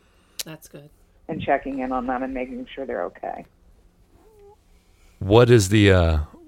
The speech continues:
Speaker 3: what's the environment like there? Are you able to hang out with anybody? I mean, are you all having to keep six feet apart when you're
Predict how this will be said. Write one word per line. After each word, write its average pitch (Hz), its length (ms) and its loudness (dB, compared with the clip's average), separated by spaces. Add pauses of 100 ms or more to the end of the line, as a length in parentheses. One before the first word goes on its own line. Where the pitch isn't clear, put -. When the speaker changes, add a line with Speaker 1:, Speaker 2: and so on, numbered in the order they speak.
Speaker 3:
what's 120 240 2
the 123 140 2
environment 101 560 2
like 82 240 -2
there? 85 200 0
Are 85 80 2
you 92 200 2
able 95 200 4
to 92 120 4
hang 98 220 4
out 92 240 2
with 107 140 -4
anybody? 113 640 2
I 92 120 -2
mean, 87 160 0
are 87 120 2
you 87 260 0 (380)
all 92 300 4
having 92 240 2
to 92 60 2
keep 98 320 -6
six - 420 -4
feet 107 160 -2
apart 101 400 2
when 98 160 0
you're 92 400 2